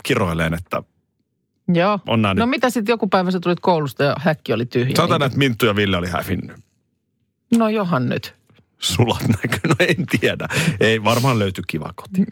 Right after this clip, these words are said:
Speaker 2: Noniin.
Speaker 1: Totta kai.
Speaker 2: Okei. No mut mitäs tää nyt siihen aksolotliin?
Speaker 1: No aksolotli. Ö, tämähän on Meksikossa elävä ikinuori vipeltäjä.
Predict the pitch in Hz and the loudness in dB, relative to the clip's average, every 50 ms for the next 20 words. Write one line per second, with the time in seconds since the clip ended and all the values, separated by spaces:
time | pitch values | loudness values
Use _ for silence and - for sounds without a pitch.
0 | 175 170 160 151 139 131 131 - - _ _ _ _ _ _ _ - - 95 95 | 2 0 2 0 0 -2 -2 -4 -6 _ _ _ _ _ _ _ 0 0 0 0
1 | - - 85 - - - - - - - 175 160 - - 143 117 113 156 165 185 | -2 -8 -6 -6 -6 -8 -8 -4 0 0 0 0 2 0 0 2 2 2 2 2
2 | 214 226 214 247 302 262 262 - - 220 214 196 - - 208 196 185 185 - - | 2 2 2 0 0 0 0 0 0 0 0 0 0 2 2 2 2 0 -2 -2
3 | 147 131 - - - - - 156 165 170 175 180 - - - 143 127 117 117 107 | -2 -2 -2 -2 0 0 2 2 2 2 0 0 0 0 0 0 2 2 0 -2
4 | - - 104 95 90 - - - - - _ _ - - 120 113 98 202 196 202 | 0 0 -2 -2 -2 -4 -16 -20 -20 -20 _ _ 0 2 2 4 4 2 2 2
5 | 180 165 175 196 196 - - 135 110 - 110 101 - - 110 98 - _ - 127 | 2 2 2 2 2 0 0 -2 0 0 -2 0 0 0 0 0 -2 _ 0 0
6 | 120 110 104 101 110 98 - _ - - 165 151 - - 117 104 101 98 95 90 | 2 2 2 0 0 -2 -4 _ -2 -2 -2 0 2 0 0 2 2 2 2 2
7 | 95 92 90 110 110 98 - - 85 80 80 - 76 73 - - | 0 -2 0 0 0 0 0 0 -2 -2 -4 -6 -6 -6 -6 -8